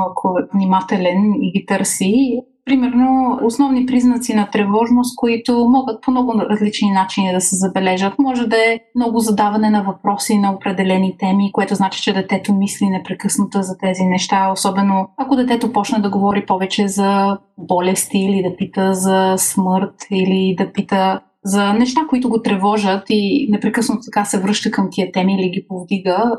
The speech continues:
Очевидно това показва, че, е, го тревожат тези неща. Общи промяни в характера, ако, ако, примерно, едно дете е било доста благо и добро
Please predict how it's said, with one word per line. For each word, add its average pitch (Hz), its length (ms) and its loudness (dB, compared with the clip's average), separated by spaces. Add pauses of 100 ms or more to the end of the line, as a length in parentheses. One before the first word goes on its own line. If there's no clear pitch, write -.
Очевидно 202 680 -2
това 190 560 0
показва, 185 540 -2
че, - 180 -4
е, 185 300 0 (480)
го 202 160 -2
тревожат 185 500 0
тези 170 260 -2
неща. 185 560 0 (380)
Общи 269 460 -2
промяни 233 380 2
в 214 140 0
характера, 214 800 0
ако, 208 240 -2
ако, 208 300 0
примерно, 202 400 2
едно 196 240 2
дете 196 260 -2
е 190 80 0
било 202 240 0
доста 214 300 0
благо 185 400 0
и 196 100 0
добро 185 220 -4